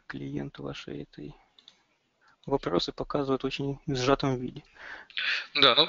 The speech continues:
Speaker 2: пока я не вижу во-, вопросов, тут вижу, у предыдущего докладчика вопросы были
Speaker 1: Мгм, да, да.
Speaker 2: по позициям, там, там уже ответила Лина. Так, ну, пока вопросов нету,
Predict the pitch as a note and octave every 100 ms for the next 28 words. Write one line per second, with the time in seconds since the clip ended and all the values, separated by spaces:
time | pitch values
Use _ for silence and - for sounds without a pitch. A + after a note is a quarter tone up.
0 | - C#3+ C#3+ C#3 D3 B2+ B2+ B2+ - B2+
1 | C#3 - - - A#2+ C3 B2+ A#2 C3 C3+
2 | G3 - A2+ - A2 - - G#2 G#2 G2
3 | G#2 G#2 D3 C#3 C3 B2 B2+ - - A2
4 | G#2+ G#2 G#2+ G2+ G#2+ G2 F#2+ - F#2+ G2
5 | G2 G#2 G#2+ G#2+ F3+ - C#3+ C3 A#2+ -
6 | - - - - - - - - - _
7 | _ - - _ - A#2+ C3+ G3 - -
8 | - - - - - C3+ F#3+ E3+ F#3 -
9 | - B3 D#3